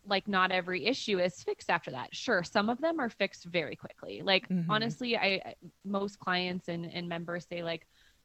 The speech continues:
Speaker 1: "Oh, the binge eating and emotional eating, that part's actually really easy and it's usually solved, and habituation and trusting themselves around certain foods,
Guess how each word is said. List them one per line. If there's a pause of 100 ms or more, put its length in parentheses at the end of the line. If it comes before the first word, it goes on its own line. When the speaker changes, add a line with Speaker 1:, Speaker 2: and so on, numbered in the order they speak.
(120)
Speaker 1:
"Oh,
the
binge
eating
and
emotional
eating,
that
part's
actually
really
easy
and
it's
usually
solved,
and
habituation
and
trusting
themselves
around
certain
foods,